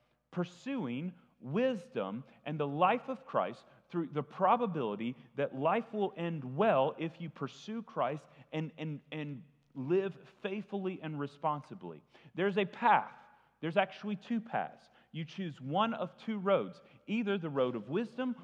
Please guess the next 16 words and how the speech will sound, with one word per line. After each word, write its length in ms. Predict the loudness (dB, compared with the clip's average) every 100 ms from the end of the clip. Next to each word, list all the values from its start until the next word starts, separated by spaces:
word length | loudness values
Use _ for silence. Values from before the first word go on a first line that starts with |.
| -6
or 140 | -2 -2
the 100 | 2
road 340 | 4 4 0 -6
of 180 | -6 -2
wickedness. 560 | -2 -2 -8 -10 -20 _ _ _ _ _ _ _ _ _ _ _
And 160 | -4 0
this 240 | 0 0
is 120 | -4
what 180 | -2 -2
the 80 | 0
road 260 | 2 2 2
of 120 | -4
wisdom 400 | -6 -4 -4 -4
looks 220 | -6 -4
like 200 | -6 -6
today. 280 | -10 -10